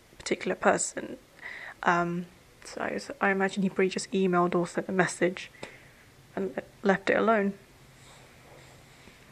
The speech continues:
But yeah, that's it. Um, I guess they're trying, he's gonna try and get rid of all the equipment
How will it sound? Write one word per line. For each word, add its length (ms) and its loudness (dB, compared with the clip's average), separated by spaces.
But 120 -2
yeah, 120 -2
that's 240 -2
it. 220 6
Um, 480 -2
I 80 2
guess 200 -4
they're 100 2
trying, 360 0
he's 140 0
gonna 200 0
try 200 2
and 140 2
get 120 4
rid 120 2
of 80 0
all 140 6
the 80 2
equipment 500 0